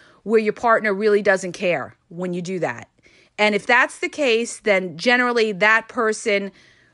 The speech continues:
never cared at all, all right? Th-, it just could be that kind of person can't care about anybody, all right, except themselves, all right? So keep that in mind. You know,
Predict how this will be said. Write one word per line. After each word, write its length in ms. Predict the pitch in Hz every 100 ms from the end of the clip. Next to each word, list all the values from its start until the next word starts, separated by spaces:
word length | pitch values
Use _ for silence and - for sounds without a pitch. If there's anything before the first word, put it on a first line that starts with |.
| _ -
never 360 | 208 233 220 214
cared 340 | 220 220 202
at 100 | 185
all, 440 | - 196 175 143 151
all 120 | 170
right? 360 | 175 175 190 202 170
Th-, 120 | 190 196
it 140 | 208
just 240 | 240 240
could 160 | - 226
be 160 | 233 220
that 260 | 190 214
kind 180 | 262 233
of 80 | 214
person 680 | - 214 208 220 202 196 -
can't 280 | - 233 226
care 200 | 233 214
about 260 | 202 185 -
anybody, 720 | 202 208 196 151 127 127 147 -
all 100 | 160
right, 240 | 165 175
except 380 | 165 - 185 180
themselves, 920 | 170 160 - 190 151 127 151 - - - -
all 120 | 160
right? 400 | 156 160 202 - _ - - - _
So 380 | - 220 196 190
keep 320 | - 320 277
that 200 | 285 262
in 160 | 240
mind. 440 | 226 208 202 202 190
You 80 | 202
know, 240 | 185